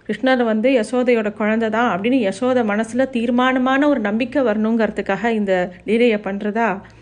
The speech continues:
பெரியவாள்லாம் சொல்லுவா. இந்த தாமோதர லீலை ரொம்ப விசேஷம். இந்த தாமோதர லீலைங்கிறதுக்காகவே இந்த ஒரு மாசம் பூரா தாமோதர மாசம்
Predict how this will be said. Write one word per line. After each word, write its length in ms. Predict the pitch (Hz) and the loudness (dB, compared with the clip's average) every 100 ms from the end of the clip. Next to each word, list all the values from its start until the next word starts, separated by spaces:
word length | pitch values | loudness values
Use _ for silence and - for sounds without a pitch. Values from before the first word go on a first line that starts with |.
| - - - | -20 -20 -10
பெரியவாள்லாம் 540 | - 220 214 190 208 208 | -4 0 0 -2 -4 -6
சொல்லுவா. 300 | 185 190 185 - - - - - - | -6 -6 -6 -10 -20 -20 -20 -16 -2
இந்த 220 | 226 202 | 2 2
தாமோதர 680 | 202 202 254 277 269 247 214 | 2 4 6 6 6 4 2
லீலை 580 | 202 254 254 247 196 226 | 2 2 4 4 4 2
ரொம்ப 500 | 208 233 254 302 262 | 0 0 4 4 4
விசேஷம். 540 | 208 - 226 226 - - _ - | 0 0 -2 -2 -10 -18 _ -8
இந்த 160 | 196 185 | -4 -2
தாமோதர 680 | 202 202 226 240 214 220 | -2 0 2 2 2 0
லீலைங்கிறதுக்காகவே 1080 | 202 220 233 233 220 214 226 226 214 220 226 | 0 0 0 0 -2 -2 -4 -2 -2 0 0
இந்த 460 | 254 240 202 - 196 | 2 2 -2 -4 -4
ஒரு 180 | 196 | -2
மாசம் 420 | 190 196 254 277 269 | 0 0 0 0 0
பூரா 260 | 254 262 | 2 2
தாமோதர 640 | 220 196 226 254 247 240 214 | 2 2 2 0 0 -2 0
மாசம் 540 | 208 208 220 214 | 0 -2 -4 -6